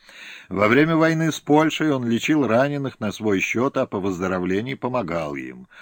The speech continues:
Он был большим любителем до богослужения и до священных книг.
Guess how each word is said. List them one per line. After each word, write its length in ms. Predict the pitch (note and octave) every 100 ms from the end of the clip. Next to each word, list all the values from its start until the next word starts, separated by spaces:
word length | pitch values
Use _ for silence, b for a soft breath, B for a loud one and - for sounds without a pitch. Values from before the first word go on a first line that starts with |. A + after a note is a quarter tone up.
| B B
Он 200 | - B2
был 180 | C3+ D3
большим 440 | C3+ D3 - F#3 E3+
любителем 600 | D#3 A#2+ C#3+ C#3+ C#3 A2
до 100 | F#2+
богослужения 800 | G2 F2 - F#2 F#2+ C3 C3+ B2+
и 60 |
до 120 | F2+ F2
священных 640 | E2+ D#2+ - A#2+ B2 A2+
книг. 480 | - D#2+ D2 B1